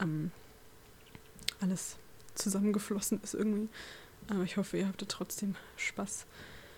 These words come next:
Und, ähm, ich bin immer noch daran, mir noch einen Insta-Account für diesen Podcast zu machen. Ich meine, an sich wär's nicht viel Arbeit, aber irgendwie sage ich jedes Mal in der Folge, ich mach's und dann vergesse ich's doch.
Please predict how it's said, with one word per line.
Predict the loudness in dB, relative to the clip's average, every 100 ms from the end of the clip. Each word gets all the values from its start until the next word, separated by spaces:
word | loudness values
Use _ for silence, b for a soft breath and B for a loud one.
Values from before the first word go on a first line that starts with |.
| B -18 2
Und, | 8 10 10 6 2 -4 -2
ähm, | 0 2 2 2 0 -2 -16 -18 -2
ich | -2
bin | 8 8 8 -14 -16 4
immer | 10 12
noch | 12 8
daran, | 6 8 8 8 4
mir | 6 8
noch | 8 6
einen | 4 4 4
Insta-Account | 4 4 6 4 6 6 8 6 2
für | 4
diesen | 4 4
Podcast | 4 2 4 0 2
zu | 0
machen. | 2 2 2 2
Ich | 8
meine, | 12
an | 12
sich | 12 12
wär's | 12 12 10
nicht | 8 8 8
viel | 8
Arbeit, | 10 10 10
aber | 8 8
irgendwie | 10 8 6 B B B B -18 -20 -16 2
sage | 8 10
ich | 10
jedes | 8 8 8
Mal | 10
in |
der | 8
Folge, | 8 8 8
ich | 8 6
mach's | 2 4 4
und |
dann | 6 6
vergesse | 4 4 4
ich's | 2 2
doch. | 0 0